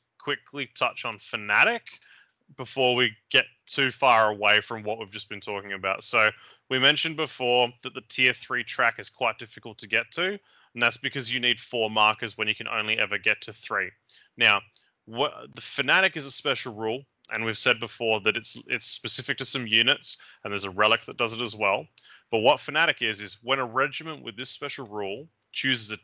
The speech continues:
tier bonus on the chant the battle cry, it always counts as having discarded an additional chant marker from the sequence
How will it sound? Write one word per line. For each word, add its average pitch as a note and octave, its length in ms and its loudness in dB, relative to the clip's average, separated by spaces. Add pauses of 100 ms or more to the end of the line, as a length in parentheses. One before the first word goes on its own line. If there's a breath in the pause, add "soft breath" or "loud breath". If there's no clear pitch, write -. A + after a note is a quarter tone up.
tier G3 280 0
bonus G#2 540 2 (100)
on A2 120 -8
the G#2 60 -10
chant A#2+ 340 0
the C3 80 -14
battle C3 240 2
cry, F#2+ 360 0 (460 soft breath)
it B2+ 100 -2
always C#3+ 360 4
counts C#3 280 0
as A2 60 -12
having A2+ 300 -2
discarded A2+ 640 0
an G#2+ 80 -6
additional C3 640 -6
chant D#3 420 -2
marker A2 300 -2
from G#2+ 140 -18
the G2 100 -10
sequence - 680 -6